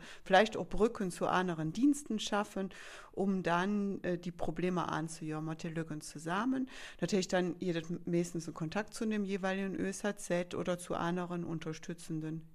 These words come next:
Diensten. Uns erbet aus da aber auch eigentlich keine Grenze. Ihr seht mal, dass das, äh, mir erkläre, wie der Müll getrennt wird und wie der Müll fortgefahren wird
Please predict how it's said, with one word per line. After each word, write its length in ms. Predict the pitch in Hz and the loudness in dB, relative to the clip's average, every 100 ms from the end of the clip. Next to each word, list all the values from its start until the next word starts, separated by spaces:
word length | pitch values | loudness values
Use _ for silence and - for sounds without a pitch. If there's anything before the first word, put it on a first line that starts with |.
| - | -2
Diensten. 520 | 160 160 - - - - - - - | 2 2 0 -6 -8 -8 -12 -14 -2
Uns 300 | 156 214 233 - | 6 8 6 2
erbet 600 | - 175 196 226 220 220 | 8 12 12 10 4 4
aus 260 | - 175 - | 2 2 2
da 240 | 180 202 | 4 6
aber 320 | - 180 185 185 | 4 2 2 2
auch 160 | - | 0
eigentlich 680 | - 170 175 175 180 175 - | 0 2 2 0 -4 -4 -6
keine 200 | - 165 | -2 0
Grenze. 460 | 175 185 190 - 151 | 4 4 4 0 -4
Ihr 120 | 151 | 0
seht 280 | 156 160 185 | 0 0 2
mal, 200 | 185 180 | 2 2
dass 180 | 170 | 0
das, 360 | - 160 165 - | -4 -4 -6 -6
äh, 180 | - 165 | -2 0
mir 160 | 175 | 0
erkläre, 460 | 165 170 - 175 165 | -2 -2 0 0 0
wie 80 | 165 | -2
der 100 | 165 | 2
Müll 200 | 214 285 | 4 4
getrennt 540 | 240 - 214 214 214 | 2 0 0 2 0
wird 180 | 208 202 | -2 -2
und 340 | 175 175 170 | -2 -2 -2
wie 60 | 180 | -2
der 100 | 170 | -2
Müll 220 | 175 175 | 0 0
fortgefahren 800 | 170 - 277 - 214 - 208 202 202 | 0 0 0 0 -2 0 0 2 2
wird 220 | 202 | 0